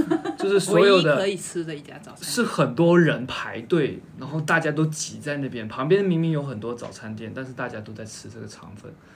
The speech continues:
Speaker 1: 这个肠粉的魅力。然后我们去到汕头，就那边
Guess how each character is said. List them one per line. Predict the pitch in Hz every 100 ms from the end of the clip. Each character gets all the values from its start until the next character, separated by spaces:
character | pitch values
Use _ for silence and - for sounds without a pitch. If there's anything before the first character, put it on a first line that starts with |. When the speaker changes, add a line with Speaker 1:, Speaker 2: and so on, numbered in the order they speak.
| - - -
Speaker 1:
这 |
个 | 127
肠 | 123 - 107
粉 | 113 110
的 | 104
魅 | 123 127
力。 | 107 120 - - - - - - - - -
然 | 156
后 |
我 | 156
们 | 147
去 | - 160
到 | 147
汕 | 156 139
头， | - 98 104 - - - - - -
就 | - 170
那 | 185
边 | 156 147